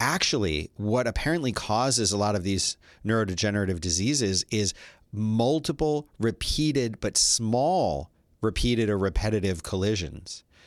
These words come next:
That seems to be the thing. It's called C T E, and that stands for chronic traumatic encephalopathy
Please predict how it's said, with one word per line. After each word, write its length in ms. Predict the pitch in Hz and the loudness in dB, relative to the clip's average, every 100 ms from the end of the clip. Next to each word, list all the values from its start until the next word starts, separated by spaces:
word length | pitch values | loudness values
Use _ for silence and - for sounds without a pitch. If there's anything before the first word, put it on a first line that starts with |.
| _ _ - | _ _ -8
That 600 | 98 127 165 101 65 - - _ _ _ - | -2 0 2 0 -4 -12 -18 _ _ _ 0
seems 340 | - 120 113 | 2 2 2
to 60 | 113 | 2
be 120 | 107 | 0
the 100 | 92 | 0
thing. 200 | - 110 | 0 0
It's 120 | 87 | -2
called 240 | - 135 123 | 0 0 2
C 260 | - 160 | 2 2
T 400 | 170 151 123 110 | 0 0 0 2
E, 40 | 95 | 2
and 100 | 98 | 2
that 120 | 113 | 0
stands 300 | - 123 110 | 0 0 0
for 260 | - 104 - - - | 0 0 -2 -8 -4
chronic 500 | - 139 151 - - | 0 0 0 -4 -4
traumatic 720 | - 113 110 120 131 123 - - - - - | 0 2 2 2 0 -4 -8 -14 -20 -10 -2
encephalopathy 1200 | 113 107 - 127 123 120 95 - 82 - - | 0 2 2 2 2 0 0 0 -2 -4 -10